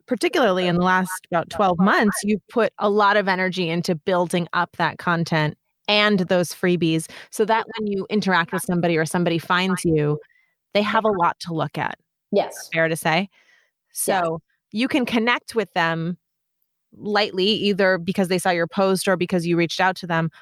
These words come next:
Speaker 1: but then they can kinda get lost in your stuff.
Speaker 2: Yes. So if somebody looks at me on LinkedIn,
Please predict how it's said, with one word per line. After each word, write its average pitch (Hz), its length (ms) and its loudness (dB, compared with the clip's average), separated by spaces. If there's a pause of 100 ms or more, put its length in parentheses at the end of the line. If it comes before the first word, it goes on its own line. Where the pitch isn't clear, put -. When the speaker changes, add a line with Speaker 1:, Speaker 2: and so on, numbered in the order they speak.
(180)
Speaker 1:
but 220 180 0
then 226 320 2
they 226 120 4
can 247 220 -12
kinda 226 240 0
get 185 220 0
lost 180 380 0
in 170 120 -6
your 156 140 -4
stuff. - 520 -8 (1200)
Speaker 2:
Yes. - 540 0 (520)
So 190 180 4
if 175 60 0
somebody 240 340 4
looks 208 280 4
at 202 120 2
me 196 140 2
on 190 120 0
LinkedIn, 175 800 -2